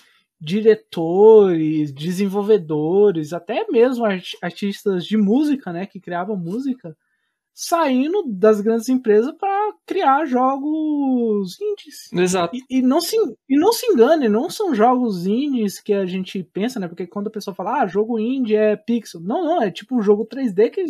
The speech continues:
Speaker 1: você não
Speaker 2: É, pensa
Speaker 1: não
Speaker 2: um
Speaker 1: tem.
Speaker 2: T C C mal feito na faculdade.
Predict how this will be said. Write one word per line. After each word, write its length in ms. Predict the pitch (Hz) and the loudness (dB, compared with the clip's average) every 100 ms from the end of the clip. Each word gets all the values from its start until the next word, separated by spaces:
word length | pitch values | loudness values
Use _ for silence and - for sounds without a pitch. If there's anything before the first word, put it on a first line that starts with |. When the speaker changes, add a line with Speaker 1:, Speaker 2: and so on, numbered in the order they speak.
| 202 | -6
Speaker 1:
você 180 | - 262 | -10 -8
não 100 | 302 | -4
Speaker 2:
É, 80 | 453 | -4
pensa 340 | 381 269 247 233 | -2 0 0 0
Speaker 1:
não 140 | 156 | -2
Speaker 2:
um 40 | |
Speaker 1:
tem. 180 | 156 - | -2 -4
Speaker 2:
T 20 | |
C 140 | 254 156 | -2 -2
C 380 | - 151 147 139 | 0 0 0 0
mal 200 | 139 135 | -2 -2
feito 260 | 143 131 | -2 -2
na 120 | 127 | -4
faculdade. 460 | 127 127 123 120 113 | -6 -6 -6 -6 -8